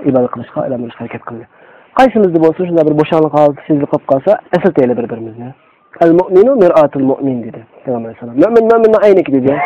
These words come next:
Uning chiroyini bir qora setilib qolgan bo'lsa, men ko'rmayman, aynak qaragandan keyin oshkor bo'ldi. Shu demak, qarindoshlar bilalaydi ba'zi ahvolda. Aynak bir-birimizni eslatib.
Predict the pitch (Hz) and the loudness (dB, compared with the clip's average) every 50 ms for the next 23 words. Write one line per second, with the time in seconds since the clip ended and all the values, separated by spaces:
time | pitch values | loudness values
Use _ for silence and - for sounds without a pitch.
0 | - - - - - - - - - _ _ _ _ _ - 180 208 226 - 240 | -6 -6 -6 -8 -10 -10 -10 -12 -14 _ _ _ _ _ -2 0 0 2 4 4
1 | 220 220 233 233 233 247 - - 233 233 233 202 254 220 - 233 - - 208 233 | 4 6 4 4 4 2 2 4 4 4 4 2 0 -2 -2 -4 -4 2 2 2
2 | 233 233 226 226 233 226 220 233 226 233 254 269 247 220 220 220 214 214 208 202 | 2 2 4 4 4 4 6 4 4 6 6 6 6 6 4 4 4 4 4 4
3 | 202 190 190 180 196 185 160 151 - 147 139 135 131 127 123 131 135 139 185 202 | 4 2 2 2 2 2 2 2 2 2 4 4 4 2 2 -2 -4 -2 -2 -4
4 | 202 - - - - - - - 165 185 185 - - 190 185 180 175 170 160 165 | -4 -4 -8 -20 -20 -12 0 2 4 4 4 2 2 2 4 4 4 2 4 2
5 | 156 135 147 147 147 143 139 135 131 127 120 127 123 120 123 123 120 120 117 120 | 2 4 4 4 4 4 2 0 0 0 -2 -4 -6 -6 -8 -8 -6 -4 -4 -6
6 | 120 120 135 156 175 170 - - 160 151 147 147 143 143 127 147 147 - 151 127 | -6 -6 -2 0 0 0 0 0 0 2 2 4 2 2 2 -2 -4 -4 -4 -6
7 | - 123 | -4 -6